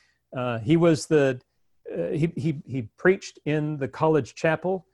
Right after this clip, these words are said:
I had the opportunity and the great blessing to preach a couple of times in the college chapel. So it was just following in his footsteps ever since, and, uh, it's been a love affair. Love the fact that he's been canonized a saint.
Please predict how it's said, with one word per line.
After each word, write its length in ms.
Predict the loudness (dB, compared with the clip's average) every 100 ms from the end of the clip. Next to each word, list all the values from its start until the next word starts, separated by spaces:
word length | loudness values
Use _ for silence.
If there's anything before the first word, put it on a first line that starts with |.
| _ _
I 160 | -2 0
had 240 | 0 -2
the 140 | -2 -2
opportunity 640 | -2 -2 -4 -4 -2 -2
and 100 | -4
the 60 | -2
great 280 | 0 0 0
blessing 380 | -4 -4 -8
to 60 | -8
preach 280 | -4 -4 -4
a 40 |
couple 260 | -4 -2 -2
of 80 | -4
times 340 | -4 -2 -4
in 80 | -6
the 80 | -2
college 400 | 0 0 -2 -4
chapel. 380 | -4 -2 -6
So 160 | -4 -4
it 80 | -2
was 180 | -4 -2
just 300 | -2 -2 -6 _ _ _ 2
following 340 | 4 4 2
in 100 | 0
his 120 | -2
footsteps 480 | -4 -4 0 -2 0
ever 180 | -2 -2
since, 400 | -2 0 -2 -2
and, 220 | -2 -4 -10 _ _ _ -4
uh, 100 | -2
it's 120 | -2
been 140 | 0 2
a 40 |
love 200 | 4 4
affair. 420 | 4 0 0 0 -8 _ _ _ _ _ _ _ _ _ _ -8
Love 340 | 2 4 6
the 100 | 2
fact 300 | 2 2 2
that 100 | -4
he's 200 | -6 -8
been 140 | -8 -6
canonized 640 | -4 -2 -2 -2 -2 -6
a 20 |
saint. 360 | -8 -2 -2 -4